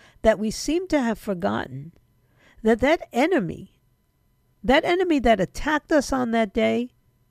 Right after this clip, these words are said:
is in the process of, process of reconstituting itself. What's going on in the Middle East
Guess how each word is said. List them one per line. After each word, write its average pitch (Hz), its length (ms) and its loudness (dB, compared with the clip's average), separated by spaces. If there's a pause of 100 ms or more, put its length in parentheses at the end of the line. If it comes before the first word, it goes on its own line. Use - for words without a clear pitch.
(580)
is 254 240 4 (140)
in 302 180 0
the 285 120 2
process 302 760 0
of, 202 160 -8 (240)
process 320 520 2 (100)
of 220 200 6
reconstituting 285 1300 -2
itself. 160 760 -4 (1120)
What's 240 220 2
going 330 340 0
on 302 180 2
in 277 100 0
the 226 80 2
Middle 262 360 0
East - 500 -4